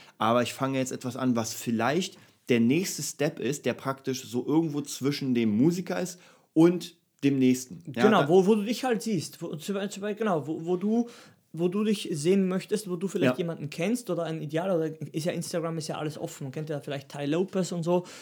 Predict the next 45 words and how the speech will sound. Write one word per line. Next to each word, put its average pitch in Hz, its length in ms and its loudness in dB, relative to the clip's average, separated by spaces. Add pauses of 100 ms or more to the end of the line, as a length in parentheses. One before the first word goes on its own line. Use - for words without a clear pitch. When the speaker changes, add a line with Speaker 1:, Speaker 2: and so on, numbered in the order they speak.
(100)
Speaker 2:
so 160 140 -6
coole, 185 520 2 (260)
f-, - 160 -14
finde 180 220 0
ich 143 60 2
Speaker 1:
Ja. 120 80 4
Speaker 2:
coole, 202 360 4
authentische 170 540 -4
Leute. 214 460 0
Und - 400 -8
du 160 60 -2
denkst, 170 260 -2 (140)
ey, 226 120 -4
ja, 233 220 -4
so 190 100 -2
ein 160 80 -4 (140)
bisschen 254 340 -2
Lamborghini 220 640 2
ist - 320 -6
auch 277 160 4
nicht 156 180 2
schlecht. - 360 -8 (160)
Ja, 247 160 4
<laughs> - 180 0
weißt 214 380 6
du? 277 120 4 (300)
Äh, 160 140 4
gestern 196 380 2
sind 196 180 2
wir 190 100 4
nach 180 160 -2
Brandenburg 214 460 0
gefahren, 202 300 0
die 202 80 0
Katzen 254 420 -2
angucken, 233 560 2
weil 190 120 2
das 185 140 0
mit 180 160 -4
den 185 80 -4
einen 175 180 -2
Katzen 175 340 -4
nicht 160 140 -8
funktioniert 170 440 -4
hat. 202 160 -6